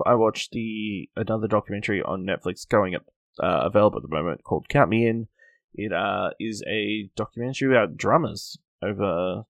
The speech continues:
uh, you know, and kind of exploring,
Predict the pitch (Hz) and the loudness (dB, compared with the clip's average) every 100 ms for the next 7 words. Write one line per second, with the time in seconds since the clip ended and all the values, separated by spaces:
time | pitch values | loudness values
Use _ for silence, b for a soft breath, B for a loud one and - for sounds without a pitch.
0 | _ _ _ _ _ - 101 98 87 67 | _ _ _ _ _ -10 -8 -4 -4 -4
1 | 65 - - 101 107 85 104 104 101 101 | -6 -12 -12 -6 -4 -4 -4 -4 -4 -6
2 | 98 - 92 98 92 85 73 | -6 -2 0 -2 -6 -10 -12